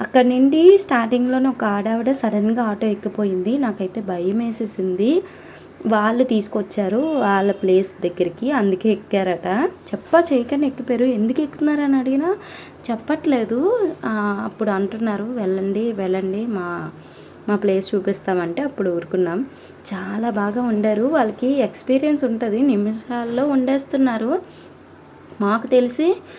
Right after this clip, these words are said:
మేము అక్కడికి వెళ్ళేటప్పటికే ఒక ఒంటి గంట అయిపోయింది.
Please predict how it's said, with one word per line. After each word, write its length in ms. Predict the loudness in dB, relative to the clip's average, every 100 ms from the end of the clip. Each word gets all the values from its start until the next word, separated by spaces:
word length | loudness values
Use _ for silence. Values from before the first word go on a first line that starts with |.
| -20 -20 -4
మేము 220 | 2 4 4
అక్కడికి 340 | 0 -2 0
వెళ్ళేటప్పటికే 1040 | 0 0 -4 -4 -4 -2 0 2 0 0 -4
ఒక 520 | -4 -4 -4 -2 -2
ఒంటి 220 | -2 0 -2
గంట 180 | 0
అయిపోయింది. 680 | 0 -2 -2 -2 0 0 -2